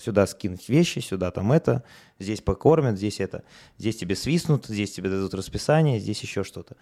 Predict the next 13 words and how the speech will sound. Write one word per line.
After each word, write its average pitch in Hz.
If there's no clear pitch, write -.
А -
щас 151
ты 143
сам, 101
типа, -
это -
всё. -
Ты, 104
если 110
не 117
ты, 190
то 151
никто. 104